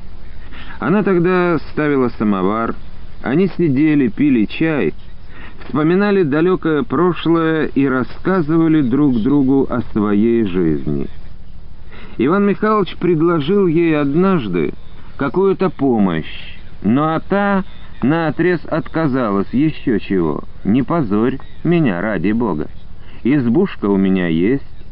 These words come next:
с огородишка то да сё на базар таскаю. Да много ли мне теперь надо?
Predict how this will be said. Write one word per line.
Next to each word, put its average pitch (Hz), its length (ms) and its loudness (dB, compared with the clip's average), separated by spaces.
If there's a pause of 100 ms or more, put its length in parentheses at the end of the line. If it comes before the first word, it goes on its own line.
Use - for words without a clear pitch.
(540)
с - 40 -4
огородишка 180 760 0
то 180 180 0
да 131 180 0
сё 151 200 0
на 156 100 4
базар 104 440 0
таскаю. 131 720 -2 (560)
Да 113 200 0
много 110 300 2
ли 92 140 2
мне 90 240 2
теперь 92 380 0
надо? 78 360 -2